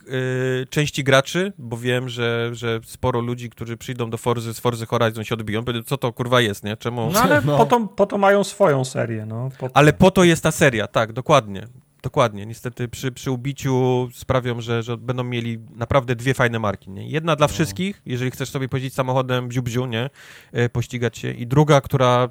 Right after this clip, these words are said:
Speaker 1: tak, dla takiego, powiedzmy, bardziej jakiegoś takiego gearheada, nie? Żeby, żeby faktycznie był ten
Speaker 3: Tak.
Speaker 1: motorsport.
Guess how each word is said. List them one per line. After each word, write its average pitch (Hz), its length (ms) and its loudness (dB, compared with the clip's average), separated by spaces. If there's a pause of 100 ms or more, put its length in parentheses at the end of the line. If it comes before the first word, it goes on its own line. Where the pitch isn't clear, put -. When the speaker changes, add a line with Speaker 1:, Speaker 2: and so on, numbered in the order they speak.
(140)
Speaker 1:
tak, 120 180 -6
dla 120 140 -2
takiego, 123 300 -2
powiedzmy, 113 380 -6
bardziej 107 300 2
jakiegoś 107 260 -6
takiego 101 280 -8
gearheada, 101 480 -4
nie? 101 280 -12
Żeby, 101 240 -8
żeby 98 160 -12
faktycznie 101 480 -12
był 95 100 -10
ten 101 140 -8
Speaker 3:
Tak. 98 100 -12
Speaker 1:
motorsport. 101 640 -8